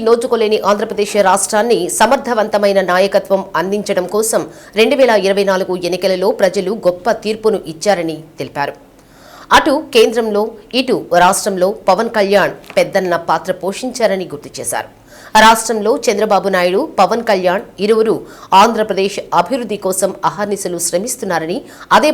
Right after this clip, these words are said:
బాటలో తెలుగుదేశం, జనసేన పార్టీ పనిచేసి, పార్టీలు పనిచేసి ప్రజలకు మంచి పాలన అందించాలన్నారు. అనంతరం పవన్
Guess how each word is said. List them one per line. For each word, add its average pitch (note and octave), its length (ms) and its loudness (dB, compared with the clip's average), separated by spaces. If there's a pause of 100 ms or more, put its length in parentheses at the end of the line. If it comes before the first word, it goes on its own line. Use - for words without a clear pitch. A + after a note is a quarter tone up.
బాటలో G#3+ 300 0 (200)
తెలుగుదేశం, F#3+ 540 0 (200)
జనసేన A3 380 0 (140)
పార్టీ E3+ 260 -2 (160)
పనిచేసి, E3+ 420 -6 (160)
పార్టీలు F#3+ 380 0 (120)
పనిచేసి F3 440 -4 (380)
ప్రజలకు C4+ 400 2 (220)
మంచి A3 260 -4 (120)
పాలన E3+ 260 0 (220)
అందించాలన్నారు. D3+ 640 -6 (460)
అనంతరం C4+ 400 4 (460)
పవన్ C#4+ 240 6